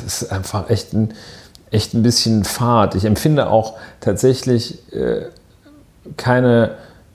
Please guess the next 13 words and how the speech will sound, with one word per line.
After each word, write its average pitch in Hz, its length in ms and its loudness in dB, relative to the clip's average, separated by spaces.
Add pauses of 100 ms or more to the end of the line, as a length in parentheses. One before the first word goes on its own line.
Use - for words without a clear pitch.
(580)
wie 101 180 0
gesagt, 101 420 2
Philipp - 340 -2
Amthor 117 460 2
finde 120 280 -2
ich - 260 -8
eigentlich 117 300 0
einen 120 100 2
ziemlichen - 420 0
Angriff 113 560 0
auf 101 360 -2
so 95 160 -2
manchen, 101 640 2